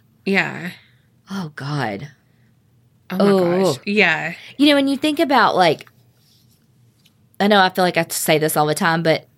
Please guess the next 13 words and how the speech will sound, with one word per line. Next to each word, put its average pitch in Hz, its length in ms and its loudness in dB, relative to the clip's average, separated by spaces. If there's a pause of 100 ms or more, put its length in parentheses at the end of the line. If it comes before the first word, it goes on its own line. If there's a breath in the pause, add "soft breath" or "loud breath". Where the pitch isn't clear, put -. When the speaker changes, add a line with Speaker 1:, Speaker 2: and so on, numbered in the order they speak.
(160)
Speaker 2:
when 175 180 -2
I 180 140 2
drove 165 260 2
to 180 60 -6
Tampa 240 340 0
once 160 280 -2
a 165 40 -4
month 170 240 -2
for 160 100 -2
class, 202 500 0
it's 175 180 -8
like, 180 220 2
Speaker 1:
Mm-hmm. 180 80 -6